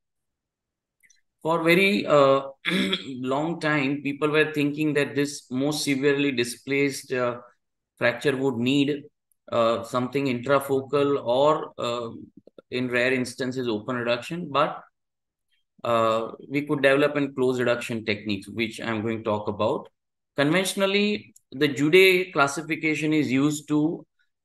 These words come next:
assess the displacement and severity of radial neck fracture, where type one and two, where the angulation is less than thirty deg-, degrees, it can be conserved because of remodeling potential.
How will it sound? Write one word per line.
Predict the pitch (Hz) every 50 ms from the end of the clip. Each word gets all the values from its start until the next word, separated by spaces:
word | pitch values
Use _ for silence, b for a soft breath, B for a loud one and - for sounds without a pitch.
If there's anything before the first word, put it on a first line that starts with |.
| -
assess | - 120 - - 143 139 139 143
the | 139
displacement | 127 120 117 113 - - - 143 139 139 139 - 143 143 147 160 160
and | 143 135 131
severity | - 131 120 113 123 123 127 131 131 - 131
of | 131 120
radial | 117 117 110 117 120 120
neck | 120 117 117 113
fracture, | - 107 98 95 - - - 170 - - -
where | 123 127 127 123
type | - 131 131 135 131 123
one | 123 123 139 147 156
and | 160 160 156 160
two, | 160 175 180
where | 156 143 139 139 139 139
the | 135 135
angulation | 135 135 123 117 127 127 135 131 131 131 131 135 135
is | 135 131 123
less | 123 117 123 127 123
than | 131 135 135 131
thirty | - 131 120 117 - 143 139 135
deg-, | 131 131 127 120 127 123 -
degrees, | 127 123 110 131 139 147 147 110
it | 139 135 -
can | - 139 131 131 123
be | 131 123
conserved | - 113 107 104 98 110 123 135 156 175 170 143
because | 127 123 - 127 123 127 123 120
of | 123 123 117 -
remodeling | 107 107 113 120 123 117 117 117 117 120 123 123 120 120
potential. | 113 110 - 120 123 131 131 - 185 196